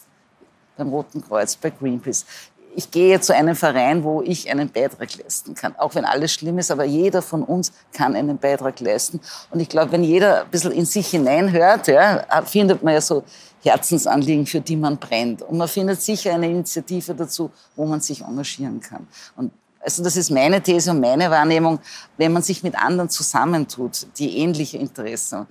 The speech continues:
dann bestärkt man sich, das gibt einen positiven Energie und dann kann man auch, äh, also muss man auch so schreckliche Dinge wie den Krieg,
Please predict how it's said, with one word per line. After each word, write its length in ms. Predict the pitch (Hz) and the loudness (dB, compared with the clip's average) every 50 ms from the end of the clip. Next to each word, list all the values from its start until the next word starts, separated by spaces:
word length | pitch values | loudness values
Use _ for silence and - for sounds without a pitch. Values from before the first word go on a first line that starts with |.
| - - - - _ - | -18 -20 -20 -20 _ -6
dann 240 | 143 143 135 - - - _ - | -4 -2 -2 -2 -4 -8 _ -4
bestärkt 560 | 180 165 - - 143 131 147 - - - - | -4 -4 -2 0 0 0 0 0 -4 -4 -2
man 100 | 196 185 | -2 0
sich, 240 | - - 202 180 - | 0 -2 -2 -2 -2
das 220 | - 165 151 - - | -4 -4 -6 -6 -6
gibt 220 | - 202 - - - | -6 -6 -6 -4 -4
einen 220 | 143 170 165 160 | -4 -4 -4 -4
positiven 560 | - 156 165 160 180 170 - 170 170 - 170 | -4 -6 -6 -6 -6 -6 -8 -8 -10 -8 -10
Energie 720 | - - 135 143 151 147 139 - - 151 170 202 208 196 - - - - - - | -8 -6 -4 -4 -4 -4 -6 -8 -8 -6 -4 -4 -4 -6 -8 -12 -20 -20 -16 -8
und 100 | 156 165 | -4 -2
dann 100 | 160 147 | -2 -2
kann 200 | - 143 135 151 | 0 -2 0 0
man 140 | 175 180 156 | 0 2 2
auch, 220 | 147 156 147 - | 2 0 0 -2
äh, 440 | - - - 123 131 135 131 - - - - - | -4 -2 0 0 2 2 2 0 -2 -4 -8 -10
also 240 | - - - - - _ _ _ _ _ _ _ _ _ _ _ _ _ _ _ _ _ _ _ - | -8 -8 -8 -8 -12 _ _ _ _ _ _ _ _ _ _ _ _ _ _ _ _ _ _ _ -6
muss 180 | 180 185 - | -6 -6 -4
man 160 | 170 160 156 | -4 -4 -2
auch 160 | 117 104 139 - | -2 -2 -4 -4
so 140 | - - | -6 -6
schreckliche 440 | - - 131 127 - - 165 143 170 | -4 -4 -4 -4 -6 -6 -10 -8 -8
Dinge 300 | - - 151 170 170 156 | -6 -4 -2 -2 -2 -2
wie 80 | 156 156 | -4 -6
den 160 | 151 143 135 | -8 -8 -10
Krieg, 400 | - - - 165 160 - - | -10 -10 -8 -8 -8 -8 -10